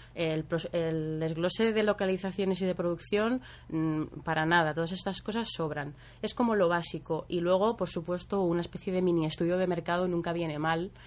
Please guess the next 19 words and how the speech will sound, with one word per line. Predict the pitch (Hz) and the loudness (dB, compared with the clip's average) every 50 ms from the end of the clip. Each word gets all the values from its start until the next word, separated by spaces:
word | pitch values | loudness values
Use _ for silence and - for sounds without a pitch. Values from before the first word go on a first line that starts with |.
| - - - - - - - - | -20 -18 -18 -18 -20 -10 -4 0
Eh, | 190 185 - | 0 0 2
es, | - 233 233 - - - - - - | 0 -2 -4 -6 -10 -16 -20 -4 2
hay | - 220 247 | 2 2 2
que | 269 | 2
pensar | - 269 240 247 254 247 | 2 2 2 4 4 4
un | 240 | 4
poco | 233 240 254 269 | 4 4 4 4
con | 262 254 254 269 269 | 4 4 4 4 2
cabeza | - - 202 190 202 202 - 233 | 2 2 2 2 2 2 0 0
de | 220 202 | 0 0
currículum. | - 165 160 156 156 143 - 156 147 147 135 131 - - - - - - - | 0 0 -2 -2 -2 -4 -4 -4 -4 -2 -4 -4 -8 -12 -18 -20 -20 -20 -2
Tú | - 196 | 2 4
en | 196 | 4
el | 208 208 | 4 4
currículum, | - 220 220 233 226 - 208 208 214 220 233 226 - | 2 0 0 0 0 0 2 4 4 4 4 2 4
vamos, | 180 202 190 156 156 - - - - | 4 6 6 4 2 -2 -8 -8 -4
eh, | - 165 160 156 - | -2 0 0 0 -2
hasta | - 160 - - 156 | -2 -4 -2 0 0
donde | 156 156 156 156 156 151 151 147 147 147 147 - - - - - 160 | 0 0 0 0 0 0 0 -2 -2 -2 -2 -2 -4 -6 -6 -8 -8